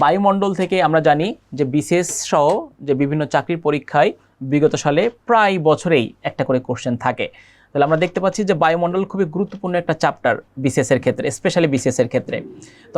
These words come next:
আমরা এই বায়ুমণ্ডল নিয়ে আজকে ডিটেলস আমরা আলোচনা করব। তো আমরা শুরুতেই চলে যাই বায়ুমণ্ডলে। খেয়াল করে দেখেন স্লাইডটা,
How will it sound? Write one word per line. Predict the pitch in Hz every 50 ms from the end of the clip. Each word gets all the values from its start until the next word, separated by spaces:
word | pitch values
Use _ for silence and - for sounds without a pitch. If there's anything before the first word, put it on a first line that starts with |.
| - -
আমরা | 170 175 190 196
এই | 180 143
বায়ুমণ্ডল | 156 156 175 190 190 190 185 190 190 185
নিয়ে | 185 180 180 175
আজকে | - - 208 208 170
ডিটেলস | 156 151 160 202 214 - -
আমরা | 143 135 135 120 131
আলোচনা | 135 131 - 165 170 170
করব। | 165 180 185 175 175 233 285 - - _ _ _ _ -
তো | 143 139 135 - 143
আমরা | 147 143 139 -
শুরুতেই | - 202 190 185 196 180 180 - - - - - -
চলে | 196 190 185 175
যাই | 180 190 202 165 160
বায়ুমণ্ডলে। | 151 151 156 156 156 147 156 151 147
খেয়াল | - 160 151 -
করে | 160 147 143 151
দেখেন | 147 - 202 247 415 _ _ _ _ _ _ _ _ _ _ _ _ _ _ _ _ _ _ _ _ _ - 135 -
স্লাইডটা, | - - 151 147 156 151 147 - - 175